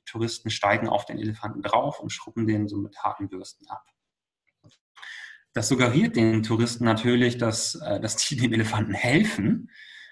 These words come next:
Aber wie das bei den meisten Tieren so üblich ist, ist, die können sich schon selber waschen. So. Also die, die überleben auch ohne den Menschen ganz gut oder sogar besser. Ähm, der braucht das nicht. Das ist eher schädlich. Also,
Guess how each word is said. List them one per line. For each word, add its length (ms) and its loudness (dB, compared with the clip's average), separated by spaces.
Aber 500 4
wie 120 0
das 220 -2
bei 100 4
den 120 6
meisten 380 0
Tieren 460 -2
so 180 -4
üblich 300 -6
ist, 200 -4
ist, 180 -14
die 280 -16
können 220 -4
sich 160 -2
schon 200 -2
selber 320 2
waschen. 380 -8
So. 260 -14
Also 140 -2
die, 360 -2
die 360 -4
überleben 500 4
auch 200 -2
ohne 200 6
den 140 4
Menschen 360 2
ganz 280 0
gut 240 -4
oder 160 -4
sogar 240 -4
besser. 460 0
Ähm, 360 4
der 120 2
braucht 460 0
das 200 -10
nicht. 460 -14
Das 160 -2
ist 140 0
eher 200 2
schädlich. 640 -2
Also, 320 -8